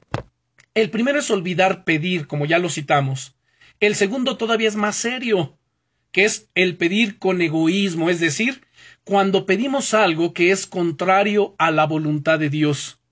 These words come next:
Ojo aquí. Santiago, en el capítulo cuatro, versículos dos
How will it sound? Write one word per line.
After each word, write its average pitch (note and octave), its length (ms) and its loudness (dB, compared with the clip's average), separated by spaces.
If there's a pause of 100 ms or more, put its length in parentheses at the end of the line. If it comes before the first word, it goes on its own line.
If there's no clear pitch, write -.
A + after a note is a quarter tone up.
Ojo A3 280 2
aquí. D#3+ 380 -4 (1500)
Santiago, F#3 800 0 (280)
en F3 100 4
el F3 80 2
capítulo G3 540 0
cuatro, D#3+ 480 2
versículos E3+ 600 0
dos F#3+ 300 2